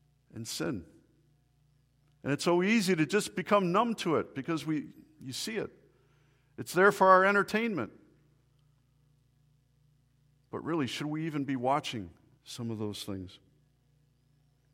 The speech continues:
Or wh-, what about what you listen on the radio? You might say, "Well, yeah, but I like the beat. I like that, that person's voice. That, that's the only reason I listen to it.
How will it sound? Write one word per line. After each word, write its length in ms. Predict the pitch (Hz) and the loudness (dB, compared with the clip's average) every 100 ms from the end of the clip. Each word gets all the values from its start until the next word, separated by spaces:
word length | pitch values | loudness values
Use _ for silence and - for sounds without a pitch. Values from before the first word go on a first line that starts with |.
| _ _ - - | _ _ -10 2
Or 200 | 202 220 | 4 4
wh-, 240 | 226 - | 0 -2
what 160 | 160 202 | 0 4
about 280 | 196 202 | 8 8
what 200 | 170 196 | 6 2
you 80 | 185 | 2
listen 320 | 165 202 175 | 2 2 2
on 100 | 180 | 2
the 80 | 180 | 4
radio? 480 | 185 208 202 139 85 - - _ _ _ _ _ _ _ _ _ _ _ _ _ _ _ _ _ _ _ - | 4 2 2 2 0 -6 -20 _ _ _ _ _ _ _ _ _ _ _ _ _ _ _ _ _ _ _ -6
You 120 | 139 | 2
might 200 | 180 180 | 4 4
say, 400 | - 185 185 160 - | 4 2 2 -2 0
"Well, 420 | 156 175 156 - 113 | 6 6 6 0 -4
yeah, 200 | 160 196 | 2 4
but 140 | 165 165 | 6 8
I 180 | 190 | 8
like 320 | 170 196 196 - | 8 6 6 0
the 80 | |
beat. 440 | 123 214 175 135 - - _ _ | -4 -2 -2 -4 -10 -20 _ _
I 140 | - 185 | 6 10
like 320 | 180 190 185 | 12 10 8
that, 280 | 170 165 - - - - 151 | 4 4 0 -20 -20 -8 -4
that 180 | 156 | -2
person's 400 | - 196 - 151 | 0 -2 0 -2
voice. 600 | 120 196 208 147 - - - | 2 6 6 4 0 -8 -2
That, 200 | 170 160 | 0 2
that's 180 | 175 | 0
the 100 | 196 | 2
only 140 | 214 190 | 2 2
reason 300 | 220 208 175 | 0 2 4
I 80 | 165 | 6
listen 340 | 214 220 151 | 4 2 -4
to 240 | - 147 | -2 0
it. 100 | 170 | -2